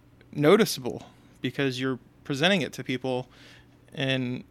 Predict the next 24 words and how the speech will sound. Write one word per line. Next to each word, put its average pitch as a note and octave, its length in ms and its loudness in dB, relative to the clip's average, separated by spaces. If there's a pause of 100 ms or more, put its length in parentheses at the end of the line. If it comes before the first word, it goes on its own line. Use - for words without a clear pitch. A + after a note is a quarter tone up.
(160)
this - 260 -6
fashion C3+ 480 2
where C3 460 -2 (1400)
for D#3 160 2
them, D#3+ 400 6 (340)
they D3 280 0
only E3 240 2
see - 280 0
it, C3 220 2 (1040)
and C#3+ 320 4
it C3 100 -2
could C#3 200 -4
be, B2+ 380 2 (480)
you D3 120 -6
know, A#2 260 -4 (560)
five D3+ 400 8
minutes C3+ 280 2
of C3 80 -4
reviewing B2 340 2
your A2+ 120 -2
portfolio, B2+ 720 -2 (280)
if C3 200 -6
that. A#2+ 280 -4 (840)
And B2+ 580 2